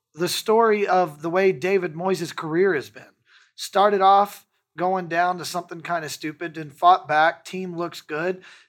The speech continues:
Then he gets knocked down again, comes back, and then, wouldn't you know it, a little stroke of luck at the end, a little stroke of luck to get back in at West Ham United. And he goes, David Moyes, like, "I've got my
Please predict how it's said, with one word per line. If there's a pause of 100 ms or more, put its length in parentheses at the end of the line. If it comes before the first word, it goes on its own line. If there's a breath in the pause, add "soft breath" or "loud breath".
Then
he
gets
knocked
down
again,
comes
back,
and
then,
wouldn't
you
know
it,
a
little
stroke
of
luck
at
the
end, (340 soft breath)
a
little
stroke
of
luck
to
get
back
in
at
West
Ham
United.
And
he
goes, (180)
David
Moyes,
like,
"I've
got
my